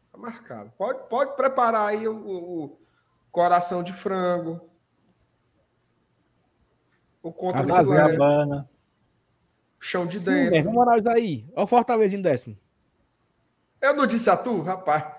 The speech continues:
Speaker 1: <laughs> Ó, acertei a... a... posição, certo?
Speaker 2: Ei, mano, é muito ponto, viu?
Speaker 1: Os quatro que caíram, ó. Cuiabá, Avaí,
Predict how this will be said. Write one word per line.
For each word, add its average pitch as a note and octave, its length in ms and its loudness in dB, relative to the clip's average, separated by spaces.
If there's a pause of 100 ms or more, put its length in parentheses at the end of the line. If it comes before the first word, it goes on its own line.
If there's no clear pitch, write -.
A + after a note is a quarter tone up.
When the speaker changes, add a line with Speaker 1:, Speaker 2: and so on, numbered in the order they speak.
(140)
Speaker 1:
<laughs> D3+ 1400 -2
Ó, D#3+ 420 2
acertei F#3+ 680 -2
a... F3+ 680 -2 (2250)
a... - 40 -16
posição, F3 500 -8
certo? C3+ 360 -8 (220)
Speaker 2:
Ei, A3 180 0
mano, D#3+ 240 -6
é F3+ 100 0
muito G#3+ 280 -4
ponto, D#3 340 -4
viu? D3+ 180 -10 (1400)
Speaker 1:
Os F#3+ 220 -6
quatro - 360 4
que A#3+ 100 -8
caíram, G#3+ 440 0
ó. G#2+ 160 -6 (140)
Cuiabá, F#3+ 800 0 (2250)
Avaí, F3 880 -2